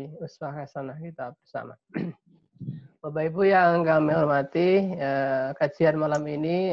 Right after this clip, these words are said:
akan disampaikan oleh beliau Bapak Ustadz Muhammad Masudi M A G. Beliau adalah sekretaris Majelis Tarjih Pimpinan Ustadz Muhammadiyah.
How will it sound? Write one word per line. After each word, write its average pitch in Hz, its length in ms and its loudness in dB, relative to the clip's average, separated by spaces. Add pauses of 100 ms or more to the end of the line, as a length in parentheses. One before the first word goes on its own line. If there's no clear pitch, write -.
akan 143 320 -6
disampaikan 139 960 -4
oleh 143 240 -2
beliau 135 240 -4
Bapak 131 480 -4
Ustadz - 400 -6 (560)
Muhammad 143 400 -4 (160)
Masudi 143 800 -6
M 143 160 -8
A 143 160 -8
G. 165 240 -2
Beliau 147 240 -6
adalah 143 240 -6
sekretaris 143 880 -6
Majelis 143 400 -8 (400)
Tarjih 143 480 -6
Pimpinan 143 400 -6
Ustadz 147 240 -8
Muhammadiyah. 143 640 -8